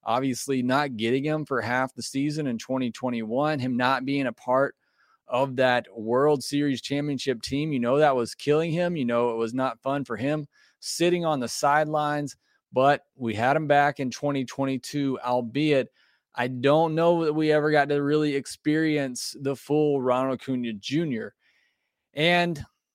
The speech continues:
look, let's just, let's run back through real quickly what the offseason and season looked like for Ronald. And going back to last year even,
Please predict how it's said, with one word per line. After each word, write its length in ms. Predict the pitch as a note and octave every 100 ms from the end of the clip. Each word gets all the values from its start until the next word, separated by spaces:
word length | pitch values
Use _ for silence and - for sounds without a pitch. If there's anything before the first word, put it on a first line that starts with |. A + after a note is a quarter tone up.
| _
look, 260 | F3 F3 D#3+
let's 180 | F#3+ -
just, 280 | G#3+ -
let's 200 | G3+ G3+
run 300 | G3 A#3 A3+
back 340 | F3+ F#3+ F3 -
through 360 | D3+ D#3+ D3+
real 260 | C#3+ E3+ G3+
quickly 580 | - D#3 C3+ C#3+ C#3 B2+ - _ _ _ _ _ _ _ _ -
what 680 | A2+ B2+ C#3+ C3 - - _ _ _ _ A#2
the 260 | B2+ C3
offseason 720 | B2+ C#3 C3+ - C#3+ C3+ C3
and 120 | B2 A2+
season 400 | C#3 C3+ A#2 A#2
looked 180 | A2+
like 260 | A#2 A2 G#2
for 100 | A2+
Ronald. 520 | G#2+ A2+ A2+ G#2+ G#2+ -
And 160 | C#3 D3
going 220 | A3 F#3
back 220 | D#3 C3+
to 80 | B2+
last 380 | B2 B2 A#2 -
year 160 | A2+
even, 380 | A2 A2 G#2+ G#2